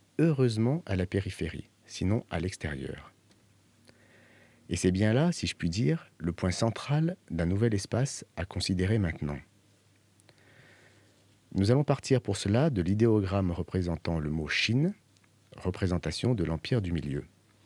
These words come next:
Un rectangle horizontal, traversé en son milieu par un trait vertical. Nous parlons là de langage et d'écriture, et il n'est pas neutre que l'inscription représentative d'un pays,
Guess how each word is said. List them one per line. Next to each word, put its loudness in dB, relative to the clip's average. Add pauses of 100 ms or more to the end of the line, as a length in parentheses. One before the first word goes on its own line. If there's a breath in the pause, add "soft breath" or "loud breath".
(1200 soft breath)
Un 2
rectangle 0
horizontal, 2 (680)
traversé 0
en -8
son -4
milieu 0
par -4
un -6
trait -4
vertical. -6 (2500 loud breath)
Nous 0
parlons 4
là 6
de 4
langage 2
et -4
d'écriture, -2 (240)
et -4
il 2
n'est 4
pas 2
neutre 2
que -2
l'inscription 0
représentative -2
d'un -2
pays, 0